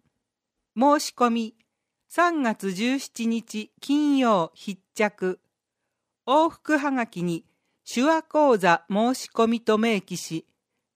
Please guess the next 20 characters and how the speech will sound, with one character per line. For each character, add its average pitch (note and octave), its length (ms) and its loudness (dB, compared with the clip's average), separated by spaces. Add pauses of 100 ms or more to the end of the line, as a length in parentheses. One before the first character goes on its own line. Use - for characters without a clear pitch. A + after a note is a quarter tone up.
(100)
住 C4 300 -2
所、 E3+ 340 0 (480)
氏 D#4+ 240 -4
名、 E3+ 540 0 (160)
振 G#3+ 140 -6
り G#3+ 180 -2
仮 G3+ 180 -4
名、 F3+ 220 -6 (720)
年 C#4 380 2
齢、 A#3+ 420 0 (340)
電 C#4 280 2
話 C#4+ 160 0
番 A3+ 340 -2
号、 D3+ 380 -2 (560)
勤 C4+ 340 2
務 B3+ 80 0
先、 A3 540 -6 (300)
ま A3+ 180 -4
た C4 160 0
は F#3 240 -2